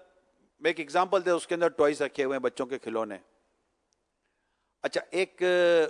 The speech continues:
آ، یوں سمجھے کہ ایک پکڑنے کے لیے اس کو کیا کہتے ہیں، کلپ، ایک کلپ ہے۔ اب token ڈالیں گے، اب مثال کے طور پر یہ token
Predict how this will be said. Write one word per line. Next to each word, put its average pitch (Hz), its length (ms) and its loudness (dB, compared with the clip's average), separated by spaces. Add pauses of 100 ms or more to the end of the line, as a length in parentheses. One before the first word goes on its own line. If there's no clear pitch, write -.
(420)
آ، 131 60 -2 (520)
یوں 139 160 -6
سمجھے 147 380 -4
کہ 127 560 -2 (340)
ایک 117 140 -16 (540)
پکڑنے 151 600 -2
کے 156 140 -8
لیے 147 80 -4
اس 143 80 -4
کو 151 80 -2
کیا 151 180 2
کہتے 135 180 -4
ہیں، - 80 -20
کلپ، 180 200 2 (540)
ایک - 200 -14
کلپ 175 280 2
ہے۔ 85 140 -16 (1040)
اب 139 180 0
token 196 260 2
ڈالیں 190 320 2
گے، 185 220 0
اب 147 120 -4
مثال 170 300 0
کے 175 100 -2
طور 156 160 0
پر 156 180 0
یہ 156 100 0
token 147 440 -2